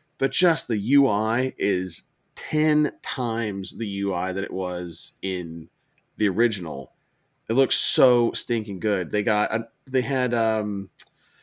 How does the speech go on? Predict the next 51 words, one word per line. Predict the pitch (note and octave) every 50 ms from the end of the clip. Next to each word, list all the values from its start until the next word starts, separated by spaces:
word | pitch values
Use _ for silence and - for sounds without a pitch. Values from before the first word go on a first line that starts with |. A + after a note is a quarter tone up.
| - _ _ _ _ _ _ _ _ _ _ -
I, | A#2+ B2 -
I've | B2+ -
had | D#3 D#3+ D#3
to | D#3
figure | - - C3+ A#2+ B2+
out | A#2 A2+ G#2+ G2 G#2
the | B2 A#2+ A2
original, | G#2+ G#2 A#2 A#2 A2 G#2+ A2+ A2 G#2 G#2 G#2 G2+ - - -
uh, | C#3
the, | C3 B2+
the | B2+ C3
gu-, | A2+ B2+ - -
the, | A#2+ A#2 G#2 G2+
the | F2+ A2+ -
folks | - C#3 C3+ A#2 -
that | -
worked | F#2 G#2 A#2 A#2 A2 - -
on | F2+ G2 F#2+ F#2+
a | F2
lot | G2+ G2+
of | F#2+ E2+
the, | F#2 F2+ - G#2
the |
pixel | - - B2+ A2 - A2+ F#2+ -
art | - G#2+ -
for | - - G2+ F#2 F2+
it, | F2+ -
but | A2 F#2+
they | D3+ D#3
did | D3+ C#3 A2 G2
such | - - - - D#3 C3+ -
a | B2
great | G#2+ G#2 G#2+ G#2 G2+ F2+ F#2
job. | - G2+ F2+ F2+ F#2 E2+ F#2
All | F2+ F2
the | F2+ - -
animations | F#2+ F#2 F2+ E2 F#2 A2 A#2+ A#2 - B2 A2+ A#2+
are | A2+
really | A2 G#2+ G#2 G#2
good. | F2+ - F#2+ F#2 F#2 F2+ - -
It | A#2+ - -
looks | C#3 C3 B2+ C#3 D3+ D#3+ - - -
like | C3+ B2 A2+ A2+ A2 - - _ -
the | A#2+ A#2 G#2+
sequel | - - - - C3+ A#2+ - - G#2 G#2
that | E2+ G2 -
would've, | G#2 G#2 F#2+ F#2 F2+ F2 - -
that | - F#2+
would've | G2 F#2 F2 -
come | - - D#2 B1+ A1+
out, | G1+ -